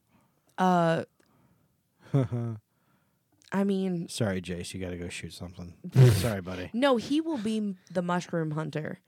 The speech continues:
Speaker 2: Oh.
Speaker 1: He'll hunt morels.
Speaker 2: <laughs> Okay. He, he's a side dish hunter.
Speaker 1: Mm-hmm.
Speaker 2: <laughs> He, he hunts the side dish.
Speaker 1: He does.
Speaker 2: Potatoes and morels.
Speaker 1: Mm-hmm.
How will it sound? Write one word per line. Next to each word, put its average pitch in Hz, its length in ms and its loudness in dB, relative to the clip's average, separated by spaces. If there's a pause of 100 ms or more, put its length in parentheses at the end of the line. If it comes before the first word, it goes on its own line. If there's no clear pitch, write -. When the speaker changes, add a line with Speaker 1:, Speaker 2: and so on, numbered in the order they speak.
Speaker 2:
Oh. 208 280 0 (480)
Speaker 1:
He'll 262 340 6
hunt 214 340 0 (120)
morels. 156 800 0
Speaker 2:
<laughs> - 40 -2 (1300)
Okay. 107 420 -6 (600)
He, 208 180 4
he's 180 300 2
a 151 80 2
side 135 380 0
dish 113 240 -4
hunter. 147 420 0 (320)
Speaker 1:
Mm-hmm. 220 640 8
Speaker 2:
<laughs> 175 180 6
He, 180 240 4
he 180 180 2
hunts 165 240 2
the 135 140 -4
side 113 340 -4
dish. 110 360 -6
Speaker 1:
He 254 160 -4
does. 131 460 -4
Speaker 2:
Potatoes 143 580 6
and 123 300 2
morels. 110 520 0
Speaker 1:
Mm-hmm. 247 840 0